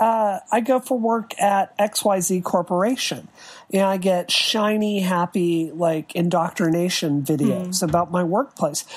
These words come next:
Speaker 1: I don't see how this is any different. Like, those jobs and occupations are, have the onboarding process designed by the same kind of psychologists. I, I don't see the distinction here.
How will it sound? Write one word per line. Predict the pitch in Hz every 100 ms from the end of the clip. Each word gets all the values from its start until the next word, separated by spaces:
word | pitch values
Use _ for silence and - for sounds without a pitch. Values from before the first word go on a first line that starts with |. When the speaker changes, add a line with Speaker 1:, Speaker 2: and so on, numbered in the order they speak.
| - -
Speaker 1:
I | 254
don't | 330 302 -
see | 320
how | 285 254
this | 226 -
is | 233 - -
any | 254 285 208
different. | 202 277 254 139 - 185
Like, | 202 -
those | 185 214 240 240 233 - - 156 208 202 - 220
jobs | 185 226 233 220 196
and | 185
occupations | 180 196 175 220 285 - 160 151 156
are, | - 170 175 165 - - - -
have | 208 202 175
the | 180 180 -
onboarding | 190 208 202 180 165 160
process | - 151 147 - 156 -
designed | 175 160 156 160 160
by | 160
the | 160
same | - 240 269
kind | 220 196 190
of |
psychologists. | - 160 175 247 349 214 135 160
I, | 196 196 -
I | 190
don't | 165 208 220 -
see | - 226 196
the | 180
distinction | 151 151 - 214 302 - 175 -
here. | - -